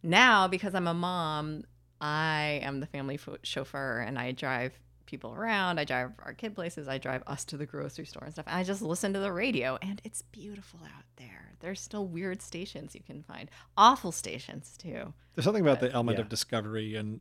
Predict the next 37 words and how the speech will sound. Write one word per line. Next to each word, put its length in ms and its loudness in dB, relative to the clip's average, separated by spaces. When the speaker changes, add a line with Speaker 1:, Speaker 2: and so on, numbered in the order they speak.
Speaker 2:
the 120 0
serendipitous 680 0
nature 400 -2
of, 220 -4
like, 360 -2
Speaker 1:
Mm. 300 2
Speaker 2:
"Oh, 140 8
I'm 120 4
gonna 160 4
go 160 6
here 280 2
and 140 0
this 120 -2
song 220 -2
happened 240 -2
to 60 -8
come 240 -4
on. 260 -6
Yeah, 400 6
like, 200 6
my 120 4
jam." 440 2
Like, 320 2
I, 160 2
I, 140 4
I, 180 4
ninety-two 500 2
nine 420 6
is 240 2
probably 280 4
the 60 -2
station 400 -2
I 80 0
put 180 0
Speaker 1:
The 60 4
Speaker 2:
on. 60 6
Speaker 1:
River. 400 0